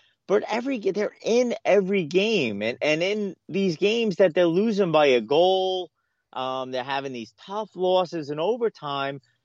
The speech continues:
You know, in most of these games, they're out shooting their opponent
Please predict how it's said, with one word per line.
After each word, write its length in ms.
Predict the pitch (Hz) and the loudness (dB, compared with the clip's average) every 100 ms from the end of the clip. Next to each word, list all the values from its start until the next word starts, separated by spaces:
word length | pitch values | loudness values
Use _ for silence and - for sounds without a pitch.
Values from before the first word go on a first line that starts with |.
| _ | _
You 100 | - | -10
know, 120 | 240 233 | -4 -2
in 140 | 202 | 2
most 280 | 226 269 - | 4 2 -2
of 60 | |
these 200 | 277 226 | -6 -6
games, 300 | - 247 269 | -6 -6 -4
they're 140 | 190 - - | -2 -2 0
out 280 | 202 240 - | 0 0 -4
shooting 540 | - 202 233 247 196 | -8 -4 -2 0 0
their 200 | 180 165 | 2 2
opponent 580 | 156 - 190 262 180 | 2 0 0 2 0